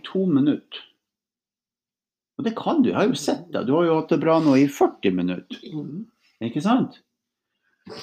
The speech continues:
Speaker 1: Hvorfor kan du ikke da ha det bra hele dagen? Så da spør du hjernen din, hvorfor tenker, du blir lei deg, sur, eller hva det er for noen ting. Så spør du hjernen din,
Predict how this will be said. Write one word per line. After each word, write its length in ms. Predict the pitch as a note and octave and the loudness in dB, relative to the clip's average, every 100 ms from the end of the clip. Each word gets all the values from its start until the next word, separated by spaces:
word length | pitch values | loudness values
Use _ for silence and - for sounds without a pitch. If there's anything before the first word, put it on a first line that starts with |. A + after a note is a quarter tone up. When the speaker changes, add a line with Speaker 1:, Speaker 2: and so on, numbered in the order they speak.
| B2 | -2
Speaker 1:
Hvorfor 380 | D#3+ C4 - D4+ | 2 2 4 -2
kan 300 | - C3+ C#3 | 0 2 4
du 80 | D#3+ | 4
ikke 180 | F3 E3 | 4 4
da 140 | B2+ A#2 | 4 2
ha 140 | A2+ A#2 | 2 2
det 140 | B2+ | 2
bra 220 | A#2+ A2 A#2 A#2 A#2+ _ _ _ _ | 0 2 2 2 -2 _ _ _ _
hele 220 | - G#2+ A2 | -8 -6 0
dagen? 540 | C#3+ E3+ B2 E2 - _ _ _ _ _ _ _ _ _ _ _ _ _ _ _ _ _ _ _ _ _ _ _ _ _ _ _ - - D3 _ _ - | 2 2 0 -4 -10 _ _ _ _ _ _ _ _ _ _ _ _ _ _ _ _ _ _ _ _ _ _ _ _ _ _ _ -20 -20 -20 _ _ -8
Så 180 | - D3+ | 0 2
da 160 | C#3+ F3 | 4 2
spør 440 | A3+ - - G#3+ B3+ | 2 -4 0 2 4
du 100 | C4+ | 4
hjernen 420 | G3+ C#3 B2 C3 | 2 2 0 0
din, 160 | A2+ G2+ | 0 0
hvorfor 360 | G#2+ A#2+ E3+ E3 | -2 -4 -6 -6
tenker, 400 | D3 C3 B2 - - | -4 -4 -4 -10 -12
du 280 | G#2 G#2 C3+ | -8 -2 -2
blir 320 | B2+ B2+ B2+ | 2 2 2
lei 320 | A2+ G2 G2 | 2 2 2
deg, 240 | G2+ A2 G#2+ | 2 0 -2
sur, 320 | - G#2 G#2+ | -4 -4 -2
eller 200 | G#2+ A2 | -2 0
hva 140 | G#2+ G#2+ | 0 0
det 120 | G#2+ | 0
er 160 | B2 | -2
for 120 | C#3 A2 | -4 -6
noen 200 | F#2+ - | -8 -8
ting. 180 | F#2 - _ _ - - | -12 -12 _ _ -20 -6
Så 120 | F#3 | -4
spør 440 | - - A3+ B3 B3+ | -2 0 4 4 4
du 80 | |
hjernen 420 | B3 A2+ E2+ E2 C#2+ | 4 2 0 -4 -10
din, 200 | - | -12